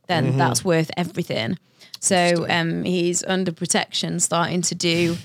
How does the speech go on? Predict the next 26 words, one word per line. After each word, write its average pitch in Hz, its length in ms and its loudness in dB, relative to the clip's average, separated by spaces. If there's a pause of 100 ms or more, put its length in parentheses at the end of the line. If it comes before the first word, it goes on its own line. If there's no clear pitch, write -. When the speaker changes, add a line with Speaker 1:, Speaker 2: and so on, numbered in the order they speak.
(120)
Speaker 1:
<laughs> - 200 -20
law 190 200 2
enforcement. 233 960 0
Look - 120 -8
at 208 80 0
your 190 180 2
face. 190 380 0 (460)
Speaker 2:
I 135 100 4
don't 156 180 8
Speaker 1:
Law 160 100 8
Speaker 2:
like 160 180 6
Speaker 1:
en-, 139 80 4
Speaker 2:
it. - 60 -4
Speaker 1:
law 220 180 4
Speaker 2:
That's 233 200 8
Speaker 1:
enfor-, 254 80 6
Speaker 2:
my, 247 320 6
Speaker 1:
I 277 40 6
know 294 140 6
Speaker 2:
my, 269 100 8
Speaker 1:
you 254 120 6
Speaker 2:
my 233 100 8
Speaker 1:
wouldn't. 220 100 6
Speaker 2:
gut 233 200 8
reaction 214 520 6
is, 254 220 6